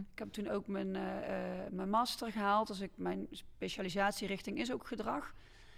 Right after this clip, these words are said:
En, nou, daarna kreeg ik gelukkig de kans op het M B O.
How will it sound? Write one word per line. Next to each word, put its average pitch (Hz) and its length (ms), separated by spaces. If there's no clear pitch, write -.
En, 202 680
nou, - 220
daarna 208 360
kreeg 247 240
ik - 60
gelukkig 214 280
de 196 80
kans 208 320
op 208 80
het 175 100
M 202 60
B 196 40
O. 330 260